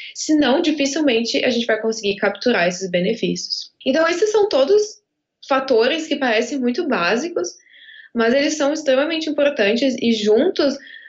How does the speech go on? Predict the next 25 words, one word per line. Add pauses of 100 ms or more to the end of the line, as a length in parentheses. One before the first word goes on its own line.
(120)
eles
determinam
se
o
ganho
compensatório
vai
ocorrer
ou
não. (720)
Então,
de
uma
forma
super
básica, (640)
se
a
restrição
for
muito
severa
ou
muito
longa,